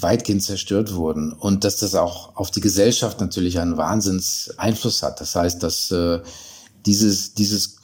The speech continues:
Kul-, diese kulturelle Wiege, die ja auch auf Europa großen Einfluss hat,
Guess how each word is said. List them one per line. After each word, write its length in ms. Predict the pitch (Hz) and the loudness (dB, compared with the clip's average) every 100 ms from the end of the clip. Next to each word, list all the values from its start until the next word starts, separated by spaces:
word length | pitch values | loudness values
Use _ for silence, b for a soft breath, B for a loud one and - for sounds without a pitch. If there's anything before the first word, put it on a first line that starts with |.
| b b - | b b -4
Kul-, 180 | - | 2
diese 220 | 117 110 104 | 4 4 4
kulturelle 640 | 135 147 123 127 117 101 | 4 4 6 6 6 4
Wiege, 360 | 127 175 120 | 4 6 6
die 140 | 92 98 | 6 4
ja 120 | 92 | 6
auch 220 | 92 104 | 4 0
auf 80 | 90 | -2
Europa 400 | 92 95 127 123 | -2 2 4 2
großen 280 | 104 104 104 | 2 0 0
Einfluss 380 | 90 101 92 - | -4 -4 -4 0
hat, 240 | 87 - | -2 -4